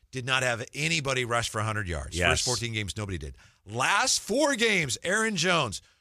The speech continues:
Speaker 1: twenty-one for one twenty-seven, twenty for one twenty,
Speaker 2: Ooh.
Speaker 1: twenty-one for one eleven,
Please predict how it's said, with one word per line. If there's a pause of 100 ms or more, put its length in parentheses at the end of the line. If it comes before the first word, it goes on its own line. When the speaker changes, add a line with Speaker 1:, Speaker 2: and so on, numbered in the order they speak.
(120)
Speaker 1:
twenty-one
for
one
twenty-seven, (440)
twenty
for
one
twenty,
Speaker 2:
Ooh.
Speaker 1:
twenty-one
for
one
eleven,